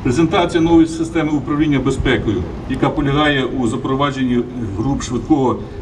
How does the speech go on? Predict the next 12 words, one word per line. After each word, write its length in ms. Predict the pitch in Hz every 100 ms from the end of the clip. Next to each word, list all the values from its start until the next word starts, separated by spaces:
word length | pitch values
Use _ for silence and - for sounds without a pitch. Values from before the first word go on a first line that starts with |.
| 123
реагування 480 | 123 123 135 131 117
патрульної 440 | 120 135 127 117
поліції, 560 | 107 151 160 156 131 127 - - - -
що, 340 | 151 143 -
е, 200 | 120 117 113 113
е, 40 |
працюватимуть 720 | 101 135 135 156 160 160 139 131 120
у 20 |
всіх 240 | 110 160
районах 360 | 135 131 127 127
нашої 280 | 117 123 113
області. 340 | 90 90